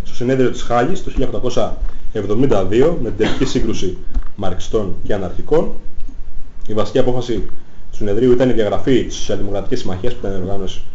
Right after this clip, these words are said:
του Μπακούν μέσα στην πρώτη διεθνή, με τις κατηγορίες του φραξιονισμού και της εξαπάτησης. Ε, μετά από αυτό αποφασίστηκε η μεταφορά της έδρας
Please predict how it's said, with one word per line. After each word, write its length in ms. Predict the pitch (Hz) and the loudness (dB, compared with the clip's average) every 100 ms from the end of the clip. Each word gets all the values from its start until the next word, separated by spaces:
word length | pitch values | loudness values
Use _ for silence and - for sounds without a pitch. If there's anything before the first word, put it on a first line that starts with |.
| - | -2
του 60 | 92 | -2
Μπακούν 300 | 87 - 101 | -2 -2 0
μέσα 160 | 95 | 0
στην 140 | 104 98 | 0 0
πρώτη 160 | 98 | 0
διεθνή, 440 | 90 90 98 135 - - - | 0 0 0 0 0 0 0
με 80 | - | 0
τις 80 | - | 0
κατηγορίες 440 | 104 101 101 113 | 0 0 2 0
του 60 | - | 0
φραξιονισμού 680 | - 104 101 92 107 156 160 - - | -2 -2 0 0 2 0 0 0 0
και 60 | - | 0
της 80 | |
εξαπάτησης. 680 | - - 92 - - - - - - - - - - - | 0 0 2 0 0 0 0 0 0 0 -2 -4 -2 2
Ε, 400 | 101 101 95 92 92 | 2 2 0 -2 -2
μετά 160 | 110 | -2
από 100 | 175 | 0
αυτό 180 | 120 - 185 143 | 2 2 2 2
αποφασίστηκε 600 | 127 120 - - - 123 | 0 0 0 0 0 2
η 320 | 101 - 117 | 2 0 0
μεταφορά 420 | 117 110 127 147 | 0 2 2 2
της 120 | 143 | 2
έδρας 440 | 147 127 107 - | 2 2 2 0